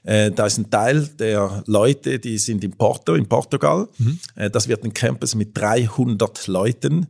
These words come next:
Speaker 2: Mhm.
Speaker 1: die nichts anderes machen als Daten analysi-, Daten sammeln, Daten analysieren. Aber jetzt das Allerwichtigste, auch die Daten so, äh, zerpflücken, damit wir ganz klare, sag ich mal, jeden Tag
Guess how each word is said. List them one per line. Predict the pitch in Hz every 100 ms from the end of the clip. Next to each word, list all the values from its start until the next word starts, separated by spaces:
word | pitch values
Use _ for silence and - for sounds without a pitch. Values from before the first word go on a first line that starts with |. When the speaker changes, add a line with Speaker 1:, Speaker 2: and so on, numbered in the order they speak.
| -
Speaker 2:
Mhm. | 110 110
Speaker 1:
die | 131
nichts | 107 143 - -
anderes | 123 127 135 117
machen | 113 123 123
als | 101 - -
Daten | 101 117 131
analysi-, | 113 113 101 95 107 - -
Daten | 110 104 101
sammeln, | 117 120 80 139
Daten | 123 110 107
analysieren. | 98 98 92 117 156
Aber | 110 123
jetzt | 165 -
das | 117
Allerwichtigste, | 120 123 147 151 180 - 180 185 - - - _ _ _ _
auch | 120 120 165 165 -
die | - 135
Daten | 113 113 143 - 143
so, | - 147 143 165 202 185 _ _ _ _
äh, | - 127 123 120 117
zerpflücken, | - 123 - 139 156 - 175 151
damit | 123 127 139 180 208 - 123 113
wir | 120 160 175 -
ganz | 170 180 185 -
klare, | 113 123 120 156 180 185 - _ _
sag | - 117 117
ich | 113
mal, | 104 101
jeden | 107 139 127
Tag | 110 107 -